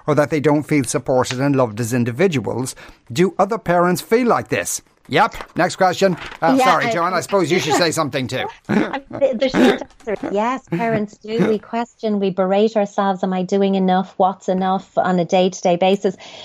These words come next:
Speaker 2: But, you know, there's something, Sean, in that question, "I feel like my kids are never happy," that brings up a question for me. Are you happy?
Speaker 1: Yeah.
Speaker 2: Uh,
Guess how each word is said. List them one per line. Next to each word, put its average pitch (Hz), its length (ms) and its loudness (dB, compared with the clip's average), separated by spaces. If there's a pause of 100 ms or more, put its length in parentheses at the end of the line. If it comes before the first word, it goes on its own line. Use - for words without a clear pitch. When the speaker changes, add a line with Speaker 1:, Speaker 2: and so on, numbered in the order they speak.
(120)
Speaker 2:
But, 247 160 0
you 233 60 4
know, 240 80 4
there's 233 180 0
something, 311 360 -2
Sean, 214 240 0
in 202 80 0
that 190 140 -4
question, 185 360 -4
"I 180 80 -4
feel 185 240 -2
like 185 180 0
my 185 120 -4
kids 175 320 -2
are 190 80 0
never 180 280 0
happy," 180 400 -2
that 170 300 -2
brings 196 240 2
up 196 120 -4
a 190 40 -4
question 185 420 -4
for - 160 -4
me. 175 420 0
Are 190 120 0
you 214 380 2
happy? 160 520 -4
Speaker 1:
Yeah. 131 380 0 (180)
Speaker 2:
Uh, 208 100 0